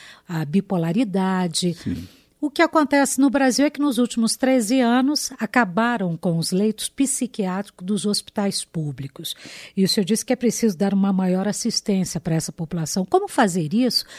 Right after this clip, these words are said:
Speaker 1: se no Brasil não tem leito psiquiátrico e os caps não atendem como deveriam aos pacientes? É igual a delegacia de polícia que, que não, não funciona nem no sábado, nem domingo e fecha às dezoito horas.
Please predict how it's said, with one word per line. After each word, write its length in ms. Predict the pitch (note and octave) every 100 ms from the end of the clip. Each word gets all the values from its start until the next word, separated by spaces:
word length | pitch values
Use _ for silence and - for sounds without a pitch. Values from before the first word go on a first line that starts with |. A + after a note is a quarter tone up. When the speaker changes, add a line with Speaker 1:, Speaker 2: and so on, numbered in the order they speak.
| - -
Speaker 1:
se 180 | - D#4+
no 120 | E4
Brasil 500 | D4 C4 F3+ G#3 G#3+
não 200 | D4 F4
tem 200 | D4 A#3+
leito 280 | G#3+ G#3 -
psiquiátrico 880 | F#3 - F#3+ G3+ G#3 C4 - -
e 60 | C#4+
os 120 | C4+ - - -
caps 560 | A#3 B3+ - F3 - - - - -
não 500 | C4 C#4 D#4+ F4 F4
atendem 840 | D4 - A#3+ G#3+ G#3+ G#3+ C4+ D4 - _ _
como 280 | C4+ C4 B3
deveriam 800 | E3 G#3+ - B3+ A#3 A#3 B3+ C#4+
aos 140 | D4
pacientes? 500 | - B3+ - G#3 F#3+
É 60 | A3
igual 220 | G#3+ C#4
a 20 |
delegacia 600 | D4 D#4+ D4 B3 - G#3+
de 120 | F3 F3+
polícia 500 | G3 F3+ F#3+ F#3 E3+ - - - - _
que, 180 | - G#3
que 220 | G3+ A3+
não, 280 | A#3 C4 A#3+ A3
não 280 | G3+ C#4+
funciona 580 | D#4 C4 A#3+ B3 G#3 G3+
nem 180 | G#3 C#4
no 120 | C#4+
sábado, 440 | - B3+ B3+ C#4 B3
nem 280 | A#3+ C#4
domingo 400 | B3+ A#3 A3+ C4
e 20 | D4
fecha 320 | - C4 C4
às 100 | F#3
dezoito 520 | G#3 F#3+ G#3+ A3+ A3+
horas. 340 | F3 D3+ D#3